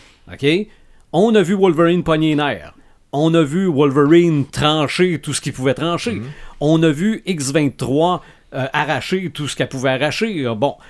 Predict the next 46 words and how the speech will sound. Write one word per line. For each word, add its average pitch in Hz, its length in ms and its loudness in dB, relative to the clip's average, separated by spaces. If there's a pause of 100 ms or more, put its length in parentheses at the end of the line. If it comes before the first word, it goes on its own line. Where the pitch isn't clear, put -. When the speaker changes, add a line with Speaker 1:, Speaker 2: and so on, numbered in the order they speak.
(140)
Speaker 1:
on 131 180 -2
voulait 135 280 0
peut-être 165 500 -2
voir 120 420 -2
la 123 140 0
fin 156 160 0
de 131 80 -2
Wolverine, 156 640 0
la 120 120 -4
fin 156 200 -2
de 147 60 -2
Xavier. 143 560 -4
Bon, 123 240 -8
on 143 180 -4
a 165 80 0
eu 240 220 -2
tout - 160 -8
ça, 247 360 0 (480)
mais 175 400 2
je - 100 -8
suis - 80 2
un 123 80 2
peu 151 120 -4
d'accord 143 260 -2
avec 110 220 -4
toi, 139 220 -2
Marc. 135 340 -4
Euh, 95 140 -4
bon, 131 260 -2
Yann, 123 320 -2
le 104 100 -6
scénario, 131 720 -2
euh, 95 120 -8
ça 110 180 -6
tient, 151 500 -4
ça 104 160 -10
tient 151 200 -4
sur 135 120 -4
une 113 80 -2
napkin. 156 560 -4 (380)
Euh, 110 180 -6
peut-être 170 560 0
que 143 180 4
j'ai 127 240 0
été, 170 360 0
euh, 113 140 0